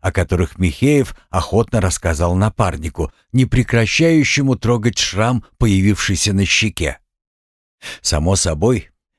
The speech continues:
несколько бойцов князя рванули в ту сторону, откуда стреляли, но никого не нашли. Смылся стрелок, и даже хвалёный вурдалачий нюх не помог.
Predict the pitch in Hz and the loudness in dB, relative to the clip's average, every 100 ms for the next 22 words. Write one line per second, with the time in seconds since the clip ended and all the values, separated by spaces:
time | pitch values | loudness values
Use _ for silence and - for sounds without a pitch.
0 | - 101 120 - 101 104 92 98 92 - | -2 0 2 0 -2 0 0 0 0 0
1 | 120 - 92 113 147 123 135 92 95 104 | -2 -2 -4 0 2 2 0 2 0 2
2 | 107 101 - 120 - 185 135 101 90 - | 2 0 -2 -2 0 0 2 2 0 -4
3 | - 90 - 98 87 92 - 135 127 107 | -6 -6 -4 -2 0 -2 -2 0 2 0
4 | 64 - _ _ _ _ - 95 165 190 | -2 -10 _ _ _ _ 0 2 2 2
5 | 170 160 123 98 113 143 147 - - 69 | 2 2 0 0 0 0 -2 -4 -4 -8
6 | - _ _ _ _ _ - - - 196 | -8 _ _ _ _ _ -16 -4 0 4
7 | 226 - 110 101 - 101 85 71 71 - | 4 2 -2 -2 -2 0 0 0 -4 -12
8 | - - 92 101 90 104 85 - 87 101 | -12 -4 0 0 2 0 0 -2 2 2
9 | 110 110 98 110 98 98 98 110 - 127 | 4 2 2 0 0 0 2 0 0 -2
10 | 156 156 95 - 110 127 120 80 - | 0 0 0 -2 -2 0 -2 -4 -8